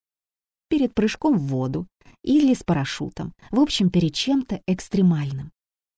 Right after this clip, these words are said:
В этот момент разум точно будет в отключке. А в спокойном состоянии он вам столько претензий и сопротивлений выкатит. «Я достойна этого мужчины.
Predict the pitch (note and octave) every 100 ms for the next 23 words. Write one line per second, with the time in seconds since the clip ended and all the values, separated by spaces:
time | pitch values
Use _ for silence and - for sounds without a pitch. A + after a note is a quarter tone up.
0 | _ D#3+ E3+ D#3+ D3 D3+ D3 F3 B3 B3+
1 | - _ E3+ F3 D#3+ E3 D3 - C4+ -
2 | F#3 D3 E3 F3 F3 F3+ - F3+ C3+ -
3 | - E3 _ _ _ _ _ _ _ F#3
4 | - G#3 G3+ E4 D4 F#3 F#3 F3+ G3 E3+
5 | C#3+ C3+ C3+ G3+ A3 G3+ G3 - D4+ E4
6 | A3+ G#3 G3+ G#3 E3+ D3 D3 C#3 - -
7 | G3 G3+ G#3 G3+ A#3 A#3 D#3+ D3+ D3 -
8 | - F#3 G3 - C#3+ - - _ _ _
9 | _ - F#3+ F#3 E3+ F3 - G3 F3+ E3+
10 | F3+ F3 F3 - - C#3+ F#3